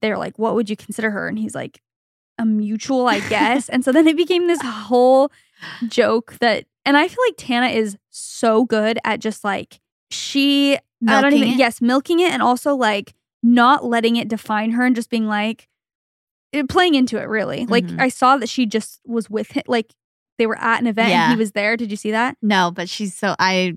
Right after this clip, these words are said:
Speaker 2: I can guess what you're gonna say.
Speaker 1: She, they were, like, at a poker night and he was there.
Speaker 2: Fine.
Speaker 1: And she, like, took a photo and he's in the photo. She's like, "Playing poker with my mutual."
Speaker 2: <laughs>
Speaker 1: Like, <laughs> it's just, like,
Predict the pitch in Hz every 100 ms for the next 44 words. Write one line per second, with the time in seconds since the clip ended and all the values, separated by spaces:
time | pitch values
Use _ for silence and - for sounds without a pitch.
0 | - - 175 180 185 165 156 - - -
1 | - - - 196 214 - - - 269 240
2 | 254 254 247 262 226 - 254 254 226 -
3 | 220 247 220 185 226 226 - - _ _
4 | - - - 247 - 269 240 240 233 214
5 | 208 233 214 247 233 220 220 220 226 -
6 | 226 233 - 277 277 294 302 294 277 269
7 | 262 247 240 233 233 240 - - - 605
8 | 571 554 571 480 508 _ _ _ - -